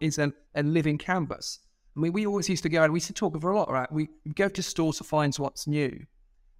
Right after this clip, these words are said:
And now there are new experiences in the store because the graphics are changing. There's a new campaign, there's a new collab. It's a full experience. I mean, with them, you know, with, with H and M, we're putting in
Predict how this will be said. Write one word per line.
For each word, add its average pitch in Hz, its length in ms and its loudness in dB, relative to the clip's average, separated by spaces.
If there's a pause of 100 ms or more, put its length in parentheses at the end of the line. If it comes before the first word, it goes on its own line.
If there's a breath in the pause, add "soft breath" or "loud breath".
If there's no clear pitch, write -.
And 156 120 0
now 214 220 6
there 170 140 0
are 160 40 -6
new 185 360 0
experiences 165 720 0
in 139 80 0
the 131 80 -4
store 196 360 0
because 135 280 -2
the 131 100 -2
graphics 156 480 -2
are 156 60 -2
changing. 156 560 2
There's 135 120 -2
a 131 60 -2
new 143 220 0
campaign, 175 640 2
there's 139 160 -4
a - 20 -6
new 139 220 0
collab. 156 580 -2 (480)
It's - 120 -14
a - 20 -12
full 240 560 -2
experience. - 800 0
I 151 40 0
mean, 165 180 2
with 208 220 0
them, 202 420 2
you 160 80 0
know, 151 120 4
with, 151 280 0
with 156 120 0
H 170 280 -2
and 165 60 2
M, 151 80 2
we're 175 100 4
putting 180 340 -2
in 165 260 2